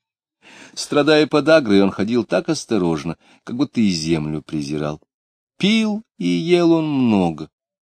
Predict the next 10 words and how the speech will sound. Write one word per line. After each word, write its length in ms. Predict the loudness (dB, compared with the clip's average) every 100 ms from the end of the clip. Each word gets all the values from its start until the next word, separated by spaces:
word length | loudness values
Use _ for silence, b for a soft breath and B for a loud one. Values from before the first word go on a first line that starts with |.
| _ _
говорил 360 | 0 2 2 2
мало. 460 | 0 2 0 -4 -10 _ _ _ _
И 140 | -4 -2
чьё 320 | 0 2 4
бы 160 | 6
имя 200 | 6 6
ни 100 | 2
называли 560 | 0 0 2 2 2 0
при 160 | -4 -2
нём, 240 | 0 0